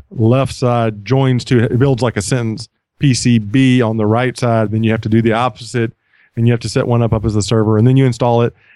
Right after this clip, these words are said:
And there's a little thing down the bottom that, um, that lets you, uh, connect. You can set up to auto connect whenever you boot the computer up. One thing I will tell you, Nap Scott, if you get it going, and Mark, if you wanna mess with it, uh, something handy if you know, uh, uh, much about,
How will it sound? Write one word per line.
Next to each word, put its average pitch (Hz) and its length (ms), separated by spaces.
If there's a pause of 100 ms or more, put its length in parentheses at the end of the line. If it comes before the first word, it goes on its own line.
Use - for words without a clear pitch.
(100)
And 151 100
there's 143 100
a 143 60
little 151 220
thing 143 260
down 131 160
the 113 60
bottom 113 360
that, 107 160
um, 98 360 (720)
that 110 140
lets 110 280
you, 104 300
uh, 95 520
connect. 120 460 (180)
You 123 140
can 117 80
set 120 180
up 117 120
to - 80
auto 113 240
connect 110 340
whenever 101 360
you 101 220
boot 107 180
the - 60
computer 110 340
up. 104 100 (280)
One 160 160
thing 165 120
I 127 40
will 143 140
tell 131 180
you, 117 120
Nap 110 200
Scott, 120 180
if 107 140
you 113 60
get 113 120
it 101 40
going, 113 160
and 110 100
Mark, 117 220
if 101 100
you 113 100
wanna 104 360 (160)
mess 117 180
with 110 160
it, 101 120 (360)
uh, 120 160
something 139 280
handy 135 540
if 113 120
you 120 60
know, 120 420
uh, 110 360
uh, - 120
much 117 280
about, 110 340